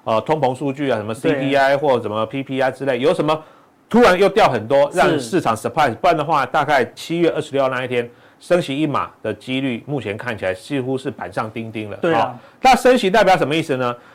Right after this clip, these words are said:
Speaker 1: 代表呢，美国的利率哈，现在是五到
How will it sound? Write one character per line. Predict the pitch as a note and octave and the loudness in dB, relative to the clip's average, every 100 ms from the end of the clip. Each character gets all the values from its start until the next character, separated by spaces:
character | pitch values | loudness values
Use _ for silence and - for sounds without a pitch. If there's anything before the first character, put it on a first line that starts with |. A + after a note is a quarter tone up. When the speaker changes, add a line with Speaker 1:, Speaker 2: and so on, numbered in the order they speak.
| _ | _
Speaker 1:
代 | - A#3 | 2 4
表 | E3+ A#2+ | 6 4
呢， | A#2+ B2 - | 2 -2 -4
美 | - B2 B2+ B2 | -6 -2 0 2
国 | D3 | 4
的 | E3 | 4
利 | F#3 F#3 | 4 2
率 | F3+ D#3 | 2 4
哈， | B2+ G2+ | 4 2
现 | - F#3 | 0 0
在 | F3 | 2
是 | F3 - - | 0 -4 -4
五 | A#2+ G#2+ | -2 0
到 | D#3+ C#3+ A2+ | 2 4 2